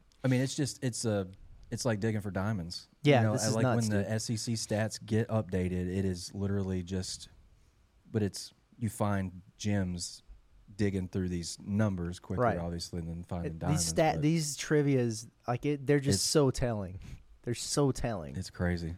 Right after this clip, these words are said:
Speaker 1: I think it's my favorite part of basketball season at this point.
Speaker 2: Yeah, I'm actually really, en-,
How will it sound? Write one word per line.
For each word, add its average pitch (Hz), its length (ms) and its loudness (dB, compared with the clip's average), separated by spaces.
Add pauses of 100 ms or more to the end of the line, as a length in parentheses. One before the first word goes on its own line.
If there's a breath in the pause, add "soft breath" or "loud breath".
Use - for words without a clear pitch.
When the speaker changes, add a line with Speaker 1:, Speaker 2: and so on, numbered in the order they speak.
(120)
Speaker 1:
I 98 80 2
think 92 160 2
it's - 100 -8
my 87 100 -2
favorite 87 320 -4
part 87 200 -2
of 82 40 -6
basketball 85 460 -4
season 85 320 -6
at 85 100 -6
this 87 160 -8
point. - 120 0
Speaker 2:
Yeah, 143 120 8
I'm 143 120 6
actually 151 320 6
really, 123 280 4
en-, 110 140 -2